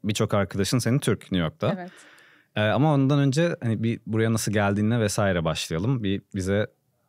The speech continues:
Speaker 1: New York'a nasıl geldiğini anlatır mısın?
Speaker 2: New York'a şöyle geldim. Ben, e, ortaokuldan beri mimar olmak istiyorum. Yani başka hiçbir zaman hiçbir meslek düşünmedim. Hep mimar olacağım dedim ve hep Amerika'da okuyacağım, okuyacağım dedim.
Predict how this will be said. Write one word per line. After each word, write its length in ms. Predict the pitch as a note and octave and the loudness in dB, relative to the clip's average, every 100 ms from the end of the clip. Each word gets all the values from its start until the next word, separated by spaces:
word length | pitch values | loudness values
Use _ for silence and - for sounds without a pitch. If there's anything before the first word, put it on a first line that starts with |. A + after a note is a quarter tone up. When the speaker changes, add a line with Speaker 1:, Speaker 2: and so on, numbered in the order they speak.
| _ _ _ - | _ _ _ -20
Speaker 1:
New 240 | C3 A2 | -6 0
York'a 240 | G2+ F#2 G2 | 2 2 -2
nasıl 180 | - F2+ | -2 -2
geldiğini 300 | E2 F2+ G#2 | -2 -2 -2
anlatır 280 | F#2+ F2 | -2 -2
mısın? 240 | E2 - F#2 _ _ _ B3 | -6 -8 -14 _ _ _ -2
Speaker 2:
New 120 | B3 | 0
York'a 160 | C4+ D4+ | 0 0
şöyle 260 | D4+ C4+ | 2 4
geldim. 460 | G#3 F#3+ G3+ D4 C4 | 4 2 2 2 4
Ben, 360 | B3 D#4 E4+ - | 4 2 0 0
e, 480 | A3 A3 A3 G#3+ G#3+ | 0 2 2 0 -2
ortaokuldan 840 | - A3+ A#3 C4 A#3+ G#3 F#3 G3 | 0 0 2 0 0 -2 -2 0
beri 280 | G3 A#3 C4+ | 0 0 0
mimar 240 | G#3+ F3+ D#3 | 0 -2 -2
olmak 280 | D3+ D#3 | -4 -6
istiyorum. 380 | - - B2 D3+ | -10 -10 -6 -4
Yani 220 | E3 E3+ - | -4 -6 -4
başka 360 | G3+ G3+ - C#4 | -4 -4 -2 -2
hiçbir 240 | B3+ C4+ | 0 0
zaman 220 | A#3 A3 | 0 0
hiçbir 180 | A3 A#3 | -2 -2
meslek 380 | G#3 G3+ B3 F#3+ | -2 0 -2 -2
düşünmedim. 500 | F#3 G3 D#3+ D#3+ G#3+ | -6 -4 -4 -2 -4
Hep 140 | G#3 | -4
mimar 260 | F#3 F3 E3+ | -4 -2 -2
olacağım 380 | D3+ D3 D3 D3+ | -2 -4 -4 -2
dedim 220 | G#3+ A#3+ | 0 0
ve 40 | |
hep 100 | B3 | 2
Amerika'da 380 | A3+ G#3 G3+ D3+ | 0 0 0 -2
okuyacağım, 360 | D3 D#3 D#3 - | -2 -6 -8 -8
okuyacağım 460 | E3+ - D#3 D3 D3 | -10 -6 -4 -4 -6
dedim. 260 | D3 C4 | -2 -2